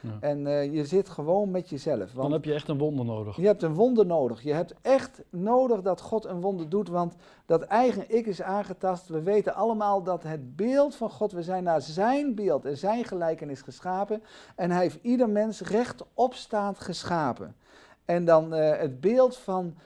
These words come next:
Speaker 2: de mens, en die, vooral als die zich zondig voelt, is: "Ik ellendig mens, ik ellendig mens." En misschien heeft ze dat misschien wel onvoorstelbaar vaak gezegd.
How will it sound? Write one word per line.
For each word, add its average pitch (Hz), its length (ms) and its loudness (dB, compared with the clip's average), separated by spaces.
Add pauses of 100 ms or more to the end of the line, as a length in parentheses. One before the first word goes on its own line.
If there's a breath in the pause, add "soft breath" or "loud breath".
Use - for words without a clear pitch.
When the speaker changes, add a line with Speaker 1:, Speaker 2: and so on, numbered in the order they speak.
(140 soft breath)
Speaker 2:
de 139 140 -4
mens, 208 640 -2
en 160 180 -8
die, 165 120 -4
vooral 190 260 -2
als 185 140 0
die 170 100 -8
zich 147 180 -8
zondig 233 540 2
voelt, 233 380 0 (340 loud breath)
is: 196 320 2
"Ik 247 320 0 (300)
ellendig 185 520 -2
mens, 107 420 -12 (100)
ik 247 220 -4
ellendig 165 420 -6
mens." 113 220 -10
En 127 80 -6
misschien 240 580 -4 (220 soft breath)
heeft 180 260 -4
ze 175 80 -12
dat 151 240 -2
misschien 156 400 -10
wel 143 240 -4 (140)
onvoorstelbaar 220 1400 -4
vaak 185 400 -8
gezegd. 156 680 -8